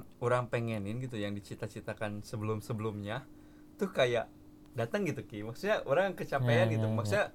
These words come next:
Speaker 1: hal-hal yang pendek aja gitu sekarang tuh. Kayak dulu orang lagi magang nih. Magang, libur cuma seminggu sekali. Terus orang, "Hah, ternyata capek." Emang, emang capek kan libur.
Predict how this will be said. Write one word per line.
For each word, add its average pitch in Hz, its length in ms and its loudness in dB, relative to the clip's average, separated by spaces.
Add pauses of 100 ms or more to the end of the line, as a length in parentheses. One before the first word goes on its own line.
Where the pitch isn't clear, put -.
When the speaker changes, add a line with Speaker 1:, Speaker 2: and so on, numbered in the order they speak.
Speaker 1:
hal-hal 135 400 2
yang 127 200 -2 (420)
pendek 123 340 0
aja 117 200 0
gitu 123 180 -6
sekarang 107 340 -10
tuh. 151 180 -6 (460)
Kayak 110 220 2
dulu 139 200 2
orang 143 200 4
lagi 110 300 0
magang 107 400 0
nih. 127 180 -2 (1000)
Magang, 110 640 2
libur 113 420 -2
cuma 107 640 -4
seminggu 107 420 -6
sekali. 101 460 -2 (560)
Terus 151 200 -6
orang, 143 280 2 (460)
"Hah, - 340 -10 (280)
ternyata 123 280 0
capek." 196 480 -2
Emang, 135 200 2
emang 120 200 0
capek 196 320 0
kan 135 140 -6
libur. 127 280 -4